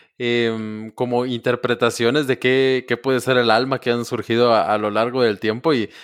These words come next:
y, y yo quisiera ver qué, qué tipo de alma es en la que creen ustedes, porque algunos piensan que,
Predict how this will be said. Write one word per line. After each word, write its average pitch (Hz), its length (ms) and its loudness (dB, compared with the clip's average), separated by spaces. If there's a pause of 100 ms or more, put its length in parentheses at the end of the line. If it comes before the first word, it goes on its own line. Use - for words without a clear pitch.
(120)
y, 113 340 -10
y 110 40 -14
yo 117 120 -2
quisiera 135 280 0
ver 135 160 0
qué, 127 500 -4
qué 135 140 0
tipo 143 400 0
de 120 100 4
alma 123 300 0
es 139 140 -6
en 123 120 -6
la 107 100 -4
que 104 300 -8
creen 117 300 -4
ustedes, 175 580 0 (320)
porque 127 260 0
algunos 127 360 0
piensan 160 400 0
que, 123 240 2